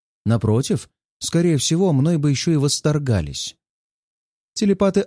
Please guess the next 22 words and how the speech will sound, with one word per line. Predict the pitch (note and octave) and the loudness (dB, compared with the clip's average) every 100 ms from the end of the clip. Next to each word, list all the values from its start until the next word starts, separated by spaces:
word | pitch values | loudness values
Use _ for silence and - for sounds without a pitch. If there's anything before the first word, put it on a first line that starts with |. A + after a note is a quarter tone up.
| - | -2
обожают | F#3+ F3+ F3+ C3+ C#3+ F#3+ A3+ G#3+ | 0 2 2 2 2 0 -2 -4
устраивать | - - D3 F3+ E3+ - | -4 -2 0 0 -2 -4
подобные | C#3 C#3+ D3 C#3+ C3+ | -2 -2 0 2 2
выходки | C3 C3 E3 - | 0 -2 -6 -2
на | D3+ | 0
таких | B2 A2 A#2+ G#2+ | 0 -2 -2 -4
встречах, | - C#3 A2+ - G#2+ | -2 0 0 0 -4
как | F3+ - | -4 -6
сегодняшняя. | - C#3+ F#2+ F2 F2 - E2+ D#2 _ _ _ _ _ _ _ _ _ | -2 0 0 -2 -6 -4 -6 -6 _ _ _ _ _ _ _ _ _
Пусть | G3 D3 - | 0 0 2
и | |
не | B2+ | 0
всегда | A#2+ B2+ B2 A#2 G#2 F#2+ | 0 -2 0 0 0 -2
столь | - B2+ A2+ | -4 -2 -2
эпатажные, | - A2 F#3 F#3+ E3 D#3+ | -2 -2 0 0 0 0
как | C#3 B2 | -2 -4
мои. | A#2+ A2 F2 D2 F#2+ - _ _ _ _ _ _ _ _ _ _ _ | 0 0 0 -4 -12 -20 _ _ _ _ _ _ _ _ _ _ _
Но | G2 B2+ E3 D#3 | 0 2 2 0
все | C3 - D3 - | -4 -2 -2 -2
это — | E3+ F3 - G2+ E2 _ _ _ | -2 0 0 -2 -2 _ _ _
часть | - - E3+ - F3 | -6 -2 -2 -2 -4
игры. | D3 A2 D2 | 0 -2 -2